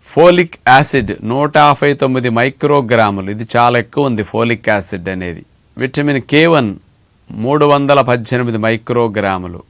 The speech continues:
కాల్షియం రెండు వందల పదహారు మైక్రోగ్రాములు, కాల్షియం పాల కంటే డబల్ ఉందన్నమాట ఇందులో. ఇక మొట్టమొదటగా క్యాన్సర్ పైన చామదుంప ఆకులు ఎలా పనికొస్తున్నాయని పరిశోధన చేశారంటే,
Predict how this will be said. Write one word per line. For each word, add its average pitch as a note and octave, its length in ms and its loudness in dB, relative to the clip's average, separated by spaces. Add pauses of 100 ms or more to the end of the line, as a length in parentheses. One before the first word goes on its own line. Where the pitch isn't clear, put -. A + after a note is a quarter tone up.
(140)
కాల్షియం C3+ 560 0 (340)
రెండు B2+ 340 -2
వందల C#3 340 2
పదహారు A#2 560 0
మైక్రోగ్రాములు, G2+ 1160 -6 (640)
కాల్షియం B2 460 0
పాల A#2+ 240 2
కంటే A#2+ 360 -4
డబల్ G#2 340 -2
ఉందన్నమాట F#2+ 480 -8 (180)
ఇందులో. - 220 -18 (720)
ఇక A2 120 -8
మొట్టమొదటగా C#3+ 800 0
క్యాన్సర్ C#3+ 720 -2
పైన B2 480 0 (440)
చామదుంప C#3 520 0
ఆకులు B2 300 0
ఎలా A2+ 160 2
పనికొస్తున్నాయని A2+ 840 -6
పరిశోధన G#2+ 500 -8
చేశారంటే, G2+ 800 -10